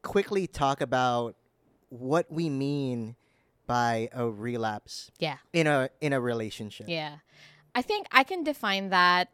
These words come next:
Speaker 2: similar to how we define relapse in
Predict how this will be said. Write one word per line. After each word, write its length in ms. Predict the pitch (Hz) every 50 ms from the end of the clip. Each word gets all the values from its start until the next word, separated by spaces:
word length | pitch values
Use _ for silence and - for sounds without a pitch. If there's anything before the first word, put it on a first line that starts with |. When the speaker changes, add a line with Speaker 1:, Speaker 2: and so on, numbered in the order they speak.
| _
Speaker 2:
similar 800 | - - - - - 233 233 240 247 240 226 220 214 214 220 214 - - -
to 240 | - 202 190 190 196
how 400 | 190 - 202 196 185 185 185 180
we 140 | 175 190 185
define 500 | 165 190 190 - - 185 180 180 170 160
relapse 680 | 165 165 165 170 165 160 160 160 - - - - - - _
in 200 | 185 175 170 -